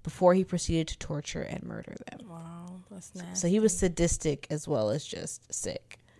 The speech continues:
Speaker 2: But did he sexually assault them?
Speaker 1: Um,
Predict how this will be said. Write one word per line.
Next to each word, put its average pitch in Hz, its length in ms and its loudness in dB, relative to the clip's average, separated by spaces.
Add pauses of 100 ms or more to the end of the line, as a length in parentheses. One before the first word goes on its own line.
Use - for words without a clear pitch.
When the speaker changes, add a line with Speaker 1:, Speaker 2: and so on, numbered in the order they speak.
(160)
Speaker 2:
But 185 180 -4
did 185 80 -4
he 180 140 -2
sexually 190 400 -6
assault 170 360 -6
them? 262 260 -6 (240)
Speaker 1:
Um, 175 920 2